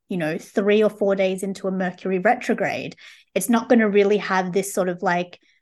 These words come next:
hooray, it's a new year kind of feeling, right? Most of us are going to be very introspective. We're not probably gonna feel like going to a big party or socializing a lot. Um,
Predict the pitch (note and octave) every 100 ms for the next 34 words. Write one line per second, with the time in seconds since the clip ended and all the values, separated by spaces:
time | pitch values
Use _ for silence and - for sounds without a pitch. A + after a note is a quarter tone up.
0 | _ _ A3 G3+ G#3 G#3 G#3 G3+ G3+ G3+
1 | G3+ G3+ G3+ F#3+ F#3 F3+ F3 - F3 -
2 | G3 B3 D4 E3 D3 D3 F#3+ G3 A3+ A#3+
3 | A#3+ A#3+ A#3 G#3 G3 G#3 - F#3+ E3+ F3
4 | F#3 G#3 A3 G#3+ G3 F#3+ G3+ - - -
5 | D4+ - - G3 - - - - G3+ A3
6 | A#3+ - C4 B3+ B3 A#3+ A#3 - - G#3
7 | D4+ D#4 B3 - - - _ - - _
8 | _ _ A3 G3+ G3+ G3 G#3 G#3 G#3 -
9 | F#3+ F#3 F#3+ F#3+ E3+ E3+ F#3+ F#3 - G#3
10 | F3+ F3+ F3 F3 E3+ E3+ E3+ E3 - -
11 | - - E3+ E3+ E3+ E3+